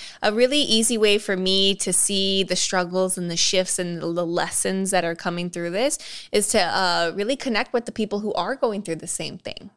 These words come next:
right? A lot of times when you're hearing somebody talk about X, Y, and Z, it's so clear,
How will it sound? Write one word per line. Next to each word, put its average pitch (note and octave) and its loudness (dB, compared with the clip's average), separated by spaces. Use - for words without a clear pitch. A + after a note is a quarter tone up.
right? G3+ -4
A F#3+ 2
lot G3 6
of G3+ -2
times G#3 2
when F#3 0
you're F#3 2
hearing G#3 0
somebody G3+ 2
talk G3 -4
about G3 -2
X, - -4
Y, G3+ 2
and G3 0
Z, G#3+ -2
it's - -6
so B3 -2
clear, E4 -4